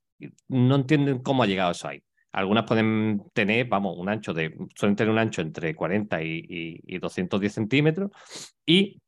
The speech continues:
distancias de, de setecientos cincuenta metros de, de, de largo y demás.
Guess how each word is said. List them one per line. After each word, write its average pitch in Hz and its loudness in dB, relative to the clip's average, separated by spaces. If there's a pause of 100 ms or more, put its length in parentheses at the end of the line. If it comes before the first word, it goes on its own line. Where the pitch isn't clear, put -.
(680)
distancias 113 2
de, 95 2
de 95 0
setecientos 101 -4
cincuenta 95 0
metros 92 0
de, 95 0 (220)
de, 92 0
de 98 4
largo 123 2
y 104 0
demás. - -6